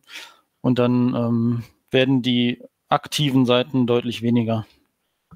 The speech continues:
Außerdem haben wir eine sehr hohe Verfügbarkeit, da ein großes Dank und Lob an die Zusammenarbeit mit unserer Group I T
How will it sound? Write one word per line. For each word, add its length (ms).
Außerdem 420
haben 120
wir 60
eine 180
sehr 180
hohe 140
Verfügbarkeit, 960
da 120
ein 100
großes 640
Dank 400
und 140
Lob 380
an 120
die 100
Zusammenarbeit 580
mit 200
unserer 360
Group 280
I 160
T 420